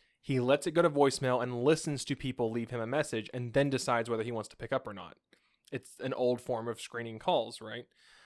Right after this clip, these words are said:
Um, but another thing that occurred at this time was, as a social phenomena,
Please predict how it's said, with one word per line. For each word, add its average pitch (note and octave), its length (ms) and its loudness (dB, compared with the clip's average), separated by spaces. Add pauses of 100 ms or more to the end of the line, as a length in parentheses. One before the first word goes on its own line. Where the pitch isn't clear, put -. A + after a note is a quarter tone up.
(200)
Um, B2 520 0 (1080)
but C#3+ 120 4
another D3+ 440 2
thing E3+ 240 0
that C3+ 80 4
occurred B2 340 0
at A2 80 -12
this A#2 140 -6
time A#2 400 -4
was, G#2+ 480 0 (800)
as C3 160 2
a A#2+ 80 2
social F#3+ 400 2
phenomena, G#2+ 580 -2